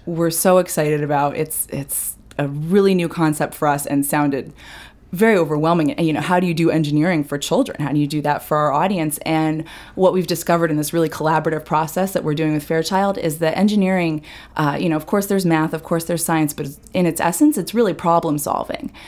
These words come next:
And children have great instincts for problem solving and a real need to do that. That's, that's what they want to do. So that's really going to be the core of the exhibit, is just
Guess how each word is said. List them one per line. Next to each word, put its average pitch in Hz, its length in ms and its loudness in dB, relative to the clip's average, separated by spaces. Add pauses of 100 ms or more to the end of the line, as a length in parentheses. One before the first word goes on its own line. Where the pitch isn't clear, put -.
(120)
And 180 160 2
children 175 360 2
have 151 200 0
great 175 320 2
instincts - 400 -6
for - 80 -6
problem - 340 -4
solving 156 360 -4
and 156 80 0
a - 20 0
real 170 160 0
need 165 520 0
to 143 100 -6
do 143 300 -2
that. - 280 -10
That's, - 300 -4
that's 151 280 -4 (280)
what 180 240 2
they 156 100 2
want 165 320 0
to 151 100 -2
do. 202 200 2
So 156 160 0
that's 190 240 0
really 180 420 2 (180)
going 170 200 4
to 160 40 2
be 156 60 2
the 156 80 -2
core 170 280 2
of 156 100 -2
the 151 80 -2
exhibit, 156 320 0
is 147 100 -6
just - 240 -6